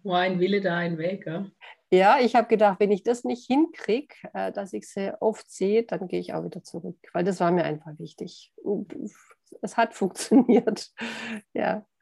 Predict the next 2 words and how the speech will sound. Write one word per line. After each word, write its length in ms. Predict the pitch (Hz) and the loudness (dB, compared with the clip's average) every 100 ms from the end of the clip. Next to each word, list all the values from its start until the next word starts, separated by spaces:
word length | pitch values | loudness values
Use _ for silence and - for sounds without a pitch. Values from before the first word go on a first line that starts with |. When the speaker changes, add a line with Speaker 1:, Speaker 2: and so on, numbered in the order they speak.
| - 214 - _ _ _ _ _ _ _ _ 208 | -20 -18 -20 _ _ _ _ _ _ _ _ -8
Speaker 1:
Ja, 320 | 196 202 - _ _ _ | -6 -6 -10 _ _ _
toll. 480 | - 233 330 - | 0 4 4 2